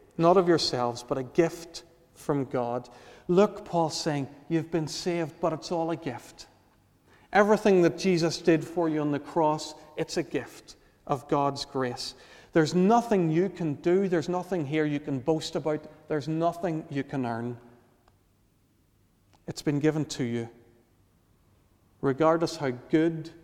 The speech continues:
or how bad you think your life may be. Friends, it brings us back again to that question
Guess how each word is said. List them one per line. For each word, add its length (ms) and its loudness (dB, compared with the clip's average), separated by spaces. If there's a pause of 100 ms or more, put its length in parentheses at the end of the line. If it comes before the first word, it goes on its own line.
(220)
or 120 -4
how 220 -6
bad 400 -4
you 80 -6
think 280 -10
your 120 -4
life 340 -8
may 140 -6
be. 280 -14 (1500)
Friends, 240 0
it 100 -4
brings 220 2
us 100 -6
back 280 -2
again 300 -2
to 120 -12
that 240 -6
question 580 -10